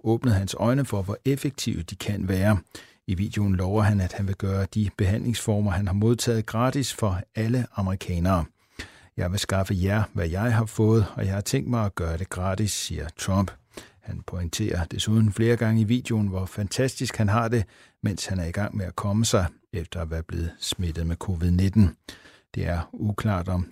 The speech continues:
Donald Trump på nuværende tidspunkt stadig bliver testet positiv for coronavirus.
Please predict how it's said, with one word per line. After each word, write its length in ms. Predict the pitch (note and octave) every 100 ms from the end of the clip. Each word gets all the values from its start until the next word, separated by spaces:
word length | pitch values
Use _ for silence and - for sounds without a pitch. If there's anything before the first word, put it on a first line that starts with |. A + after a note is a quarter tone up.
| -
Donald 280 | F2+ F2
Trump 280 | F2 G#2 G#2
på 100 | -
nuværende 400 | G2 A2+ A#2+ G2+
tidspunkt 500 | G2 A#2+ A2 A2+ F2+
stadig 280 | - B2+ C3+
bliver 140 | A2
testet 400 | F2 - E2+ G2+
positiv 560 | F2+ A2+ A2 B2 - F2+
for 240 | - D#2 -
coronavirus. 880 | F#2+ F2 F#2+ G#2 G#2 F#2+ F#2 -